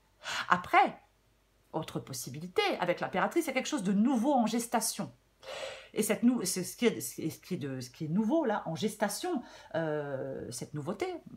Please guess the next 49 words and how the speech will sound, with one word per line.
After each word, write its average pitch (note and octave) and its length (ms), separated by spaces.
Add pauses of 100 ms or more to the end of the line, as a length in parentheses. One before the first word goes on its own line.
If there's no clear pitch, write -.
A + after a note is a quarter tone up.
(160)
nouvelle C#3 260
personne, F4+ 580
nouvelle D#3 260
envie, E4+ 420
nouvelle D#3+ 240
passion, E4 480
nouveau F3 200
travail, C#4+ 520
nouveau, D#3 200
peu - 140
importe, G3+ 320
ou E3 40
nouveau D3+ 220
départ, B3+ 340
ou F#3+ 40
reprendre F3+ 400
une E3 80
liberté, E3 520 (260)
hein, - 240
aussi, C4 240
bien F#3 140
évidemment. B3+ 400 (360)
Avec G3 240
le A3 60
neuf G3+ 160
de A#3 80
coupe, F4+ 260
c'est, F3 300
c'est, E3+ 180
c'est - 140
ce F3+ 60
que G#3 100
vous F#3 140
voulez, B3+ 260
c'est - 120
ce - 60
que - 120
vous, D#3+ 200
c'est - 120
ce - 60
que F3+ 80
vous E3 120
souhaitez. C4 420 (920)
C'est G#3 100
ce - 60
qui - 80
vous F#3 140
rend G3 440
heureux. C4+ 240